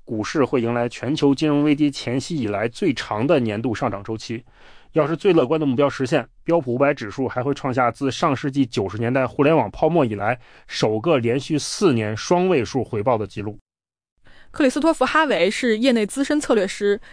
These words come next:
Speaker 2: 今年从富国银行证券转到了加拿大帝国商业银行资本市场。他是少数在今年市场波动中坚守立场的人。之前预计标普五百指数二零二五年收于七千零七点，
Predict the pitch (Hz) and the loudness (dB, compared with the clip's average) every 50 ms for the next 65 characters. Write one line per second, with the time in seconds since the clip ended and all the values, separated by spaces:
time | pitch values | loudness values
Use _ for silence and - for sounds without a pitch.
0 | - - - 302 330 294 214 190 220 - - 196 185 190 - - - 311 226 214 | -14 -8 -4 -2 0 2 2 0 0 -2 -2 -2 -2 -4 -4 -4 -2 0 2 4
1 | 208 214 190 196 226 - 170 175 202 240 220 202 - 240 202 185 185 - 185 - | 2 2 2 -2 -4 -4 -4 -4 -2 -2 -2 -2 0 0 -2 0 0 -2 -2 -2
2 | - 185 185 170 175 - 240 247 247 247 254 226 196 - - 269 226 202 190 190 | 0 0 2 2 0 0 0 0 2 2 2 2 2 2 0 0 0 2 2 0
3 | 208 - 269 277 262 220 185 196 202 208 220 220 - 254 - - - - - - | 0 0 0 0 0 0 0 -2 -4 -4 -4 -2 -2 -2 -4 -4 -6 -8 -8 -8
4 | - - - - - - - - - - 330 320 359 - - 180 143 170 - 262 | -8 -10 -12 -20 -20 -20 -20 -20 -6 -2 0 0 2 2 0 0 0 -2 -2 -2
5 | 247 233 - 226 208 196 190 - 277 269 220 214 233 - 240 226 165 165 - 202 | -2 0 0 0 0 0 0 0 0 0 0 0 -2 -4 -4 -6 -6 -4 -4 -4
6 | 208 202 185 185 190 208 214 - - 269 294 294 - 151 156 185 185 175 - - | -2 -2 -2 -4 -2 -2 -2 0 0 0 0 0 0 -2 -4 -4 -6 -8 -8 -10
7 | - - - - 82 - 226 - - - - - - 311 302 - 247 196 220 240 | -12 -10 -10 -10 -10 -10 -14 -18 -20 -20 -20 -8 -4 -4 0 2 2 2 4 4
8 | 262 226 - 220 202 208 247 254 254 - 175 180 220 214 214 226 - - - - | 4 4 2 0 -2 0 0 0 0 0 0 0 0 0 0 0 -2 -8 -8 -6
9 | 190 175 - 247 240 240 269 294 277 220 170 - - 160 156 165 - - 233 240 | -6 -2 0 0 0 0 0 -2 -2 -2 -4 -6 -8 -10 -10 -8 -6 -4 -2 -2
10 | 202 175 190 - - - - 269 - 285 277 254 185 202 220 - - - 294 262 | -2 -4 -6 -8 -6 -4 -4 -2 0 0 0 0 0 -2 -4 -6 -6 -4 -2 -2
11 | - - - | -2 -2 -4